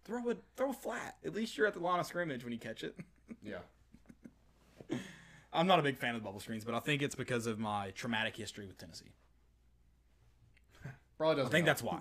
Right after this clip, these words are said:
Speaker 2: <laughs> That probably doesn't help.
Speaker 1: Yeah, I think, I think that's why. We used to run 'em in high school all the time. <laughs>
Speaker 2: We did, and, and that's a way to get killed. <laughs>
Speaker 1: It is a way. I, I was the outside receiver, so I never got a bubble screen.
Speaker 2: I got quite a bit. And
Speaker 1: Yeah,
Speaker 2: it was
Speaker 1: I never, I never got that. I was just a outside offensive lineman on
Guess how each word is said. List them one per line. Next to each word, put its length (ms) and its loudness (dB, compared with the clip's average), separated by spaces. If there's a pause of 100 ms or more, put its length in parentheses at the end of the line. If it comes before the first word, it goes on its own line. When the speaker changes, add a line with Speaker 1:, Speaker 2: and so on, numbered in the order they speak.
Speaker 2:
<laughs> 100 -2
That 120 0
probably 200 4
doesn't 220 -4
help. 160 -16 (320)
Speaker 1:
Yeah, 60 -16 (260)
I 40 -18
think, 240 -12
I 60 -6
think 180 -8
that's 180 -12
why. 120 -20 (300)
We 100 -2
used 80 -4
to 60 4
run 80 6
'em 60 2
in 60 -2
high 120 -2
school 200 -8
all 100 -18
the 80 -16
time. 760 -18 (140)
<laughs> 200 -20
Speaker 2:
We 100 0
did, 260 -2
and, 220 0
and 80 0
that's 140 0
a 40 0
way 140 6
to 60 4
get 180 2
killed. 300 -6 (140)
<laughs> 160 0 (360)
Speaker 1:
It 80 -2
is 80 0
a 20 -2
way. 220 -6
I, 100 4
I 420 10
was 140 4
the 60 0
outside 300 -2
receiver, 280 -12
so 80 -10
I 80 -4
never 200 -4
got 180 -4
a 20 -12
bubble 200 -14
screen. 260 -16 (680)
Speaker 2:
I 40 -4
got 160 -4
quite 160 0
a 20 -2
bit. 260 -6 (300)
And 80 -10
Speaker 1:
Yeah, 60 -10
Speaker 2:
it 100 -12
was 100 -10
Speaker 1:
I 40 -10
never, 240 -6
I 40 -12
never 160 -10
got 200 -12
that. 160 -20 (880)
I 80 2
was 80 4
just 160 0
a 320 0
outside 320 -2
offensive 320 -10
lineman 260 -14
on 60 -20